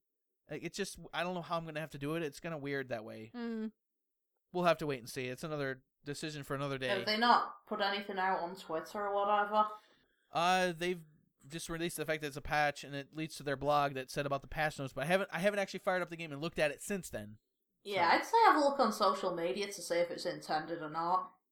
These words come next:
Speaker 3: 'Cause no
Speaker 2: No, it
Speaker 3: doubt
Speaker 2: is
Speaker 3: there'll be
Speaker 2: intended.
Speaker 1: No,
Speaker 3: more
Speaker 1: it is
Speaker 3: people
Speaker 1: intended. They patched that
Speaker 3: complaining.
Speaker 1: functionality out in
Speaker 2: Yep.
Speaker 1: the latest patch. It was taken out, so that was intentional.
Speaker 2: Yeah, because they were like, "Oh yeah, this will make things easier," and everyone sat there going, "No, it won't." <laughs>
Speaker 3: Yeah,
Speaker 1: Yeah.
Speaker 3: see
Speaker 1: And
Speaker 3: how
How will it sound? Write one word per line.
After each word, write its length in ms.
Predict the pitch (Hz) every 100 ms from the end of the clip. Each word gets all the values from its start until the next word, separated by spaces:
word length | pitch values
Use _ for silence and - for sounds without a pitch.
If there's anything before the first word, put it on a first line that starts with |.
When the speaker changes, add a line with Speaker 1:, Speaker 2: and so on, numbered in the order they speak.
| _ _ _
Speaker 3:
'Cause 120 | 220
no 160 | 285 370
Speaker 2:
No, 20 |
it 40 | 262
Speaker 3:
doubt 80 |
Speaker 2:
is 60 | 226
Speaker 3:
there'll 140 | 240 190
be 40 |
Speaker 2:
intended. 40 | 196
Speaker 1:
No, 80 | 233
Speaker 3:
more 100 | 233
Speaker 1:
it 80 |
is 80 | 277 220
Speaker 3:
people 60 |
Speaker 1:
intended. 300 | 170 240 208 170
They 100 | 180
patched 360 | 185 185 165
that 120 | 180
Speaker 3:
complaining. 180 | 165 175
Speaker 1:
functionality 460 | 180 170 180 180 160
out 280 | 165 139 123 -
in 80 | 220
Speaker 2:
Yep. 180 | 214 147
Speaker 1:
the 60 |
latest 320 | 143 175 160
patch. 360 | - 180 135 -
It 100 | 139 _ _ -
was 140 | - 139
taken 240 | 151 156
out, 240 | 160 139 110
so 80 | 120
that 140 | 139
was 140 | 139
intentional. 400 | 143 - 214 226
Speaker 2:
Yeah, 60 | 226
because 180 | 226 226
they 120 | 254
were 140 | 240
like, 220 | 233 220 233
"Oh 80 |
yeah, 200 | 285 294
this 160 | 240 240
will 80 | 262
make 160 | 247 -
things 220 | 240 226
easier," 360 | 254 247 240
and 100 | 196
everyone 260 | 214 226 240
sat 180 | 220 247
there 120 | 233 220
going, 300 | 202 202 185 -
"No, 440 | 165 160 180 202
it 80 | 190
won't." 360 | 196 208 175 160
<laughs> 100 | 247 - - - 339 320 330
Speaker 3:
Yeah, 460 | 262 220 226 226 220
Speaker 1:
Yeah. 60 | 220
Speaker 3:
see 240 | - 247
Speaker 1:
And 80 |
Speaker 3:
how 60 | 226